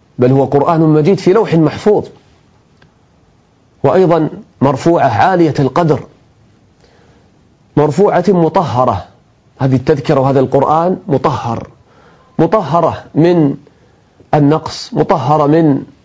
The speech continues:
التناقض والاختلاف، مطهرة من التحريف، مطهرة من أيدي الشياطين. هذه التذكرة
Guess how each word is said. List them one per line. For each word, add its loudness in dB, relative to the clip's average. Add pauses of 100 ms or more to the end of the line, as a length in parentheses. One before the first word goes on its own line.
(480)
التناقض 0
والاختلاف، 0
مطهرة 0
من 2 (160)
التحريف، -2 (500)
مطهرة 2
من 2 (160)
أيدي 2
الشياطين. 0 (720)
هذه 0
التذكرة -2